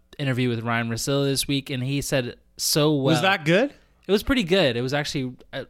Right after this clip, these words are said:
Speaker 1: Iguodala is really on his, on his shit. Like, it was really good.
Speaker 2: Is he the president of the, the Players Association?
Speaker 1: Maybe.
Speaker 2: Okay.
Speaker 1: It,
Speaker 2: Okay.
Speaker 1: it, he's, he's, he was talking about work, and that seems like it, it, uh, it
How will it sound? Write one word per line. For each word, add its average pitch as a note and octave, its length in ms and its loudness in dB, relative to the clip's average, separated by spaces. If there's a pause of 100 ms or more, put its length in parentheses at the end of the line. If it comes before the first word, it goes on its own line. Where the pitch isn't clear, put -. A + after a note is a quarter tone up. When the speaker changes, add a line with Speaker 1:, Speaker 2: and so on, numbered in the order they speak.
Speaker 1:
Iguodala C#3 500 2
is A2+ 160 -4
really B2+ 520 -2 (340)
on B2+ 160 -4
his, A#2+ 160 -6 (200)
on B2+ 140 -8
his A#2+ 140 -6
shit. - 360 -4
Like, G#2 140 -12
it A#2+ 80 -4
was A#2 140 -6
really B2 260 0
good. A2 260 -2 (120)
Speaker 2:
Is F3 160 0
he B3+ 160 4
the C4+ 300 4
president F#3+ 600 0
of F3 80 0
the, C#3+ 80 -10 (160)
the D3+ 140 -2
Players E3 340 0
Association? B3 680 -4 (960)
Speaker 1:
Maybe. B2+ 640 -4
Speaker 2:
Okay. A#2 320 -6 (200)
Speaker 1:
It, C#3 240 0
Speaker 2:
Okay. D3 120 -2
Speaker 1:
it, C#3+ 160 -6
he's, D#3 320 -2
he's, C#3+ 240 -2
he C#3+ 100 -8
was C#3+ 120 -4
talking E3 280 0
about F3+ 220 0
work, C3+ 560 0
and B2 400 -4
that A#2+ 160 -4
seems B2+ 240 -10
like A2+ 120 -6
it, A#2+ 220 -6
it, A2 220 -10
uh, G#2+ 420 -8
it - 160 -18